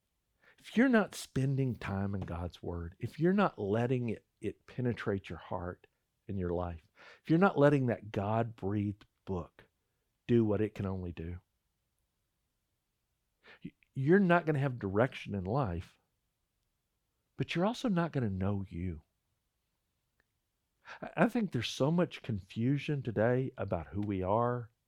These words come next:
and our identity. There's so much confusion in life 'cause people are not taking advantage of this living word that's active in our life.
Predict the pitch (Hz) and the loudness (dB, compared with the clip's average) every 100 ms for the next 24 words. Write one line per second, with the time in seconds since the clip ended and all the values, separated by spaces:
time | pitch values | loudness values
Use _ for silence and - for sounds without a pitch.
0 | - 85 76 73 78 104 123 123 127 - | -12 -10 -8 -6 -2 0 0 -6 -10 -14
1 | _ _ _ - 104 - 131 135 - - | _ _ _ -8 -6 -2 -2 -2 -6 -10
2 | 104 - 117 123 127 117 104 98 85 80 | -18 -10 -2 0 0 -4 -10 -10 -8 -8
3 | 82 110 123 - _ _ _ _ _ _ | -6 -6 -6 -10 _ _ _ _ _ _
4 | _ _ _ _ _ _ _ _ _ _ | _ _ _ _ _ _ _ _ _ _
5 | 117 - - 143 143 143 131 - 92 101 | -8 -6 -4 -2 -2 -4 -6 -6 -4 0
6 | 107 131 - - 131 - 120 107 101 92 | 0 0 -4 -6 -6 -4 -6 -6 -4 -4
7 | 85 82 90 - _ _ _ _ _ _ | -4 -6 -10 -20 _ _ _ _ _ _
8 | _ - 104 101 95 85 82 101 117 123 | _ -6 -4 -4 -6 -4 0 2 2 0
9 | 123 113 - _ - 95 95 80 78 - | -2 -6 -12 _ -4 -2 -2 -4 -8 -14
10 | _ _ _ _ _ _ 110 - - 120 | _ _ _ _ _ _ -8 -8 -6 -6
11 | 139 - 85 85 78 73 78 73 | -6 -6 -6 -4 -6 -8 -10 -14